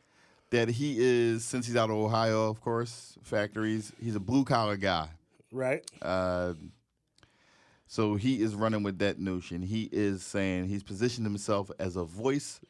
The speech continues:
Speaker 1: for the blue-collar voters in the Midwest. Don't know what that means for the East Coast or West Coast, but he's definitely here for the Midwest. Um,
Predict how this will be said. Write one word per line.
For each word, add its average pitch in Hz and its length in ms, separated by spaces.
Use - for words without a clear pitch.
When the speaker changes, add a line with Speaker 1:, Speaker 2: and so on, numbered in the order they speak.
Speaker 1:
for - 180
the 104 80
blue-collar 120 580
voters 101 540
in 101 140
the 92 120
Midwest. 87 800
Don't 95 160
know 101 100
what 101 100
that 98 140
means 101 220
for 104 80
the 67 120
East 123 160
Coast 120 280
or 113 60
West 117 260
Coast, 135 320
but 101 100
he's 90 180
definitely 107 500
here 95 480
for 87 640
the 80 60
Midwest. 73 680
Um, 71 640